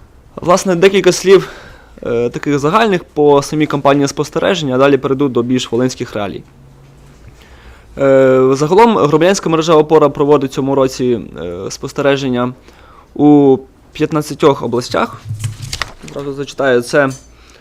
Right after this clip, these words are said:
е, Запорізька, Харківська, Дніпропетровська, Черкаська, Одеська,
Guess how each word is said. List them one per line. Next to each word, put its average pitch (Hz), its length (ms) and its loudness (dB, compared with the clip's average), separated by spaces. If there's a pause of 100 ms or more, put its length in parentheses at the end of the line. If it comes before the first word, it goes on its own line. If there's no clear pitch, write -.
(760)
е, 117 160 0
Запорізька, 165 520 -2
Харківська, 180 640 0 (280)
Дніпропетровська, 151 880 -2
Черкаська, 160 720 -4 (1120)
Одеська, 160 600 0